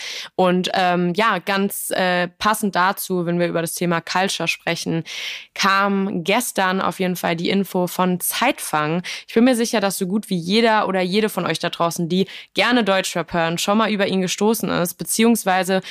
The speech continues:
zumindest über Fotos von ihm gestoßen sind, weil er vor allem dafür bekannt ist, Artists zu fotografieren.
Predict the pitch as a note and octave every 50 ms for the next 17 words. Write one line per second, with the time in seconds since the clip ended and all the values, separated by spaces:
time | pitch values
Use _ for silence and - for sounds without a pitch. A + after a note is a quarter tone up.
0 | - - - - G#3+ G#3 G#3+ B3 A#3+ A3 - - G3+ F#3 F#3 F#3+ - - - B3
1 | D4+ D4+ - F#3 - - E3+ E3 D#3+ D#3 D#3 D#3 D3+ - - D#3 D#3 - - D#3+
2 | D3+ D#3+ D#3+ G3 G3 - E3 E3 E3+ F3+ G3+ A3+ A#3+ A#3+ - _ _ _ _ _
3 | _ _ _ _ _ _ _ G3 F#3 G3 G3+ G#3+ G3+ - - - F3 F3+ F#3 G3
4 | F#3+ F3 E3+ E3+ F3 F3+ - F#3 E3 E3 - - F3 F3 F3 F#3 E3+ E3+ - -
5 | - - - - - - - F3+ A3+ A3+ G#3 F3 - - E3 - - D#3 D#3 -
6 | - D3 C#3+ - - D#3 D3+ D#3+ F#3